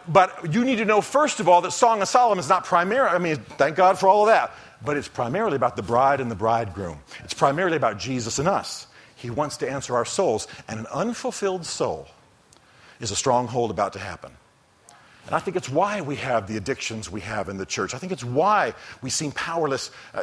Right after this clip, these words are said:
I mean, the statistics are almost the same for the world as, as they are for the church in terms of some of these things, the addictions and porn problems and so on. We should have power to break that stuff because, not just because we have an external power, but our souls are answered in other ways.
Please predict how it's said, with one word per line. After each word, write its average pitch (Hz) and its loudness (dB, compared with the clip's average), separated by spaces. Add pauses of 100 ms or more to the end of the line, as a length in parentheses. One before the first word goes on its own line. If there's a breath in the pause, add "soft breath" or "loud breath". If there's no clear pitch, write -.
(160)
I 175 0
mean, 160 -2
the 147 -2
statistics - -2
are 190 4
almost 202 -4
the 180 -6
same 208 -4
for 190 -8
the 175 -2
world 190 0
as, 170 -6
as 160 -4
they 185 0
are 202 2
for 196 -6
the 190 -4
church 247 -4
in 131 -6
terms 139 -6
of - -6
some 127 -2
of 113 -4
these 110 -2
things, 98 -6
the 113 -2 (280 loud breath)
addictions 139 -4
and 127 -4
porn 143 -2
problems 110 -2
and 104 -12
so 101 -4
on. 101 0 (300 loud breath)
We - -6
should - -2
have 190 -8
power 208 0
to 147 -4
break 143 -2
that 131 0
stuff - -4
because, 202 0 (360)
not 190 -6
just - -10
because 185 -4
we 156 -4
have 151 -2
an 131 0
external 226 -4
power, 131 2 (320 loud breath)
but 160 -10
our 143 -8
souls 208 -4
are 208 -6
answered 147 -6
in 185 -10
other 135 -8
ways. 160 -10